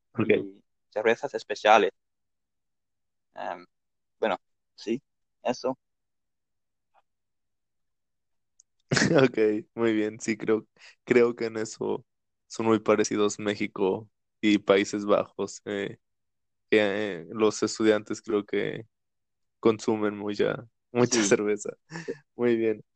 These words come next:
Speaker 2: Pero
Speaker 1: Y,
Speaker 2: yo, ah.
Speaker 1: um, cu-, ¿cuál es
Speaker 2: No,
Speaker 1: la
Speaker 2: no, no, dime.
Speaker 1: ¿Sí? Dime.
Speaker 2: Ah, bueno, es que
Speaker 1: Oh, preguntaba.
Speaker 2: <laughs> Ok.
Speaker 1: <laughs>
Speaker 2: Em,
Speaker 1: Dime, dime.
Speaker 2: bueno, am,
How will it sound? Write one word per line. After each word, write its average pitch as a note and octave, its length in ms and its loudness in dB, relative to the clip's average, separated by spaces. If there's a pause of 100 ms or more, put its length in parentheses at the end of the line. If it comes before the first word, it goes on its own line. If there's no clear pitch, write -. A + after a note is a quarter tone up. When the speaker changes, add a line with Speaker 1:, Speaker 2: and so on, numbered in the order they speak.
(260)
Speaker 2:
Pero B2 180 8
Speaker 1:
Y, - 20 8
Speaker 2:
yo, A#2 140 6 (720)
ah. - 140 -2
Speaker 1:
um, A#2 400 0 (300)
cu-, - 180 -4
¿cuál E3 240 4
es D#3+ 200 -6
Speaker 2:
No, D3+ 120 6 (100)
Speaker 1:
la C#3+ 60 8
Speaker 2:
no, C#3 160 6
no, - 80 -14 (140)
dime. G#2+ 240 -2
Speaker 1:
¿Sí? - 60 -14 (1300)
Dime. A#2+ 160 6
Speaker 2:
Ah, A#2+ 40 8
bueno, A#2 200 8
es B2+ 160 4
que D#3 400 6 (1200)
Speaker 1:
Oh, G#2+ 200 8
preguntaba. A#2+ 680 6
Speaker 2:
<laughs> - 320 -14 (1000)
Ok. E3 220 8 (100)
Speaker 1:
<laughs> F#3+ 800 0 (120)
Speaker 2:
Em, A2 440 4
Speaker 1:
Dime, A#2+ 60 0
dime. B2+ 240 6
Speaker 2:
bueno, - 160 2 (880)
am, - 360 -10